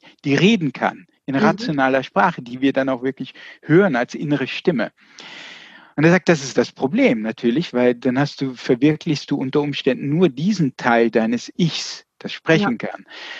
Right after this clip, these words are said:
Speaker 1: Ein, ein, ein Ausweg ist dann nicht weiteres, wie man sich vorstellen kann, in sich gehen, sondern umgekehrt. Was du tust, ist,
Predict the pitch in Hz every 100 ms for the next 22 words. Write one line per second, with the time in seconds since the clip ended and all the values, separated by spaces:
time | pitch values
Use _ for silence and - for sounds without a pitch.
0 | - - - 139 - _ _ _ - 151
1 | 151 - 139 135 - 285 254 131 123 143
2 | - 147 131 147 226 - - _ 156 135
3 | 139 165 - 143 147 131 123 127 - 170
4 | 165 - 127 127 - 233 - _ _ _
5 | - 196 269 180 151 - - 113 143 143
6 | 135 135 - 254 254 135 - 117 135 190
7 | - - - - - - - 147 - 139
8 | - 277 156 160 - 151 - -